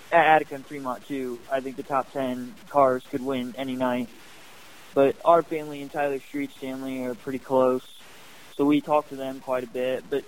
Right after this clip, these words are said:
watching other people on the track, definitely watch Paul, 'cause, I mean, he's one of the best in the country. There's no doubt about that. He can, uh, he obviously proved this year he can get in any car, no matter what,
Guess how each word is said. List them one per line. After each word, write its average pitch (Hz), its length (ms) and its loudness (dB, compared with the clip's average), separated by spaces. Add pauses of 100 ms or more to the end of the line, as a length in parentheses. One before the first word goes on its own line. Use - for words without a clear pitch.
(140)
watching 147 420 0
other 139 160 -6
people 139 280 -4
on 135 100 -2
the 135 60 -8
track, 135 360 0 (180)
definitely 147 360 -2
watch 135 260 0 (300)
Paul, 135 360 4 (1000)
'cause, 127 180 -8
I 123 40 -10
mean, 127 180 -8
he's 131 160 -8
one 135 160 0
of 131 60 -4
the 123 140 -8
best 127 360 4
in 135 100 -10
the 127 80 -8
country. 127 480 -6
There's 123 240 -6
no 131 100 0
doubt 123 220 4
about 123 300 2
that. 123 300 -2 (320)
He 139 120 -4
can, 123 220 -8
uh, 135 140 0
he 139 180 2
obviously 139 400 4
proved 139 280 -10
this 131 220 -8
year 131 160 -6
he 127 140 -10
can 135 100 -10
get 127 140 -2
in 127 80 -6
any 131 160 -6
car, 127 480 8 (600)
no 135 100 -2
matter 131 280 4
what, 127 300 2